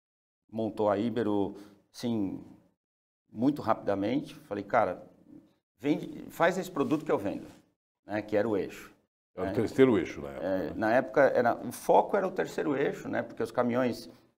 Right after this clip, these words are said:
Speaker 1: vendiam-se os caminhões toco, né? Não vendia caminhão trucado na época.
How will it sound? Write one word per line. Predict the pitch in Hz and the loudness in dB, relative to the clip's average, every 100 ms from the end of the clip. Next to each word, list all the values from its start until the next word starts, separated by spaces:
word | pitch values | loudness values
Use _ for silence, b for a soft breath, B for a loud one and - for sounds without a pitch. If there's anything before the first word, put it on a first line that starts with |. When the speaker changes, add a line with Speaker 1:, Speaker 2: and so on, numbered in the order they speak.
| - | -10
Speaker 1:
vendiam-se | 123 117 139 - | -4 0 0 -2
os | 113 | 0
caminhões | 123 120 120 117 | 0 2 0 0
toco, | - 123 170 - - | 2 4 4 0 -8
né? | - 123 | -2 0
Não | 117 | 0
vendia | 104 107 107 | -2 0 2
caminhão | 117 104 104 110 | 2 2 2 0
trucado | - - 104 123 147 | -2 0 6 8 8
na | 104 98 | 2 -2
época. | 113 135 - | -2 -2 -6